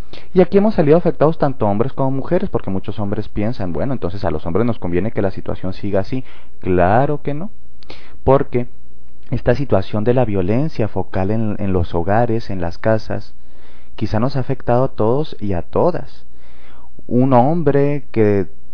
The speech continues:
constru-, un hombre y una mujer que construyen un vínculo, una relación de pareja violenta, irremediablemente van a afectar a sus hijos y a todo su entorno.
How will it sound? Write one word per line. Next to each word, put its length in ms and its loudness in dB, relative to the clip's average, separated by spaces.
constru-, 500 0
un 160 0
hombre 220 2
y 40 2
una 120 0
mujer 300 0
que 100 -4
construyen 480 0
un 160 0
vínculo, 420 0
una 160 2
relación 400 0
de 100 0
pareja 360 0
violenta, 680 0
irremediablemente 880 0
van 160 0
a 40 -2
afectar 400 -2
a 60 0
sus 280 -2
hijos 300 -2
y 20 0
a 80 0
todo 280 0
su 160 -2
entorno. 600 0